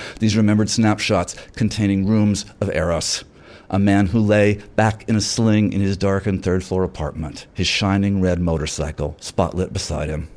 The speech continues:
A long green hallway in an East Village apartment, down which one had to move laterally, since there wasn't much room to walk straight ahead, and at the end of it, a room entirely lined with, of all things, mid-century American pottery, arrayed on walls the sun had never touched.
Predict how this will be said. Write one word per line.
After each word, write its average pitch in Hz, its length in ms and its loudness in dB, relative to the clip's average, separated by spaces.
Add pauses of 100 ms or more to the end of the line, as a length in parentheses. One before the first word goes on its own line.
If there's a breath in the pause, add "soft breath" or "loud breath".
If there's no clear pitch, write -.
(540 loud breath)
A - 80 0
long 98 280 4
green 98 240 2
hallway 82 560 0 (220 loud breath)
in 101 120 0
an 80 120 -2
East 92 220 -2
Village 101 260 0
apartment, 87 560 -2 (300 loud breath)
down 104 240 4
which 107 180 0
one 110 140 2
had 107 160 0
to 110 80 2
move 107 240 2
laterally, 95 600 2 (200 loud breath)
since 110 240 0
there 110 100 4
wasn't 104 300 4
much 95 160 0
room 95 160 2
to 87 80 0
walk 82 180 0
straight 87 240 0
ahead, 90 460 2 (240 loud breath)
and 101 80 -2
at 101 80 -2
the - 120 -6
end 143 220 2
of 90 160 4
it, 85 240 2
a 95 80 -2
room 107 400 2
entirely 131 600 0
lined 104 420 2
with, 92 380 2
of 95 80 -2
all 101 180 0
things, 80 500 -2 (160 loud breath)
mid-century 107 720 0
American 90 480 0
pottery, 76 600 -4 (360 loud breath)
arrayed 90 300 2
on 101 140 4
walls 87 420 2
the 85 100 -8
sun 82 340 -2
had 80 140 -2
never 80 240 -4
touched. - 600 -8